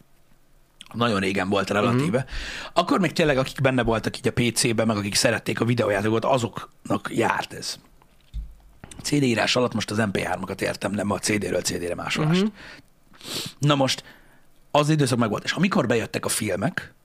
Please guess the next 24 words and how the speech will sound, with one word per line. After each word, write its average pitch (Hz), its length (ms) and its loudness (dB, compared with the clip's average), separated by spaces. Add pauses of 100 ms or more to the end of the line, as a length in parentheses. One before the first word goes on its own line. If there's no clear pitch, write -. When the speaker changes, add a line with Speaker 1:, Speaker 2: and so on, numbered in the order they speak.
(800)
Speaker 1:
amikor 131 280 2
az 117 100 0
elején 165 340 2
még 117 180 2
divx 135 360 2
írás 104 380 2
volt, 98 360 -6
meg - 120 -6 (100)
X-vid, - 440 -2 (680)
<laughs> - 480 0
Nem 117 120 2
ilyen. 107 380 0 (840)
Akkor 165 280 2
még, 180 160 4
még 165 140 4
az 185 120 6
is 151 140 2
ilyen, 120 180 4
mm, 185 400 2
mm, 175 40 4 (540)
mm, 170 60 -2 (140)
mm, 165 60 0 (240)
mm, 131 160 -2
tudod? 135 380 0